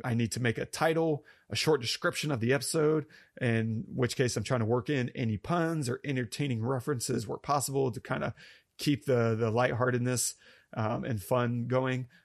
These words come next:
Uh, I gotta get trailers for our recommendations or create two images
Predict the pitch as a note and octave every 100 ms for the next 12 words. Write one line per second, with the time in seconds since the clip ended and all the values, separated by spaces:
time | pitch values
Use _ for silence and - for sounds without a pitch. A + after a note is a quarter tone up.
0 | - A#2+ C3+ - A#2+ A#2 G#2+ A#2 - -
1 | - C3+ D3 D3 C3 C3+ - C3 C3+ D3
2 | C#3+ D3 C3+ B2 - C#3 C3+ - - C#3+
3 | C#3 D3 E3+ E3+ E3 -